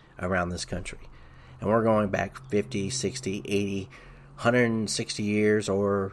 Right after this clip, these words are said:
you can go back to the and, and you can call it the institution of it, you know, with the founding of the country. It seems kinda interesting if you look at the t-, the world at that time. This wasn't, this wasn't even a, the, the, the, the idea was being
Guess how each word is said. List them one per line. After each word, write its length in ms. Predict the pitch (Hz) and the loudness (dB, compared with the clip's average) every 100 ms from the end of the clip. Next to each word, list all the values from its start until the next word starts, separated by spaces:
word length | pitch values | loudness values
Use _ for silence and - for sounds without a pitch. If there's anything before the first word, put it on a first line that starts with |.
| - | -4
you 160 | 107 | -2
can 220 | 110 98 95 | -2 -2 0
go 160 | 101 | 0
back 260 | 95 87 - | 0 -4 -2
to 160 | 110 101 | -2 0
the 240 | 104 104 - - - - | -2 -2 -8 -20 -20 -8
and, 200 | 110 104 | -4 -4
and 180 | - 101 | -2 -4
you 100 | 104 | -4
can 140 | 104 | -6
call 340 | 98 104 98 95 | 2 4 4 2
it 80 | - | 0
the 220 | 101 98 | -4 -2
institution 720 | 110 - 104 - 113 - 101 | -4 -4 -4 -2 -2 -2 -2
of 160 | 98 98 | -2 -2
it, 220 | 98 - | -4 -4
you 140 | 101 | -4
know, 100 | 92 | -4
with 300 | 95 107 98 | -2 0 0
the 80 | 101 | -2
founding 460 | - 101 98 98 95 | 2 2 2 -2 -4
of 100 | 113 | -6
the 80 | |
country. 560 | - 120 107 - 95 92 - - - - - - - - - - - - - - | -4 -4 -4 -8 -12 -14 -20 -20 -20 -20 -20 -20 -20 -20 -20 -20 -20 -20 -10 -2
It 140 | 208 | 0
seems 280 | 139 120 - | 2 2 2
kinda 240 | 127 107 | 0 0
interesting 640 | 101 120 120 101 - 98 95 | -2 -4 -2 -4 -4 -4 -4
if 140 | - | -4
you 100 | 95 | -2
look 240 | 107 107 | -2 -2
at 120 | 90 - | -4 -4
the 100 | 95 | -8
t-, 200 | - - | -10 -10
the 120 | 110 98 | -4 -2
world 480 | 107 117 113 98 | 4 4 4 2
at 200 | 90 98 | -2 -4
that 200 | 101 95 | -4 -4
time. 420 | - 101 95 98 95 - - - - - | -4 -2 0 -2 -6 -16 -20 -20 -20 -8
This 260 | 101 127 - | 0 2 4
wasn't, 520 | 120 117 101 104 92 | 2 2 0 0 2
this 220 | 127 127 | 0 2
wasn't 260 | 120 107 113 | 0 0 -2
even 260 | 110 110 | 0 0
a, 380 | 107 104 101 101 - | 0 0 0 -2 -8
the, 220 | 107 120 104 | -8 -6 -4
the, 100 | - | -6
the, 300 | 110 - 107 | -6 -2 -2
the 180 | - 107 | -2 -2
idea 400 | 131 120 123 117 | 0 0 0 0
was 220 | 101 95 | 0 -4
being 440 | - 104 101 92 | -4 -2 -2 -4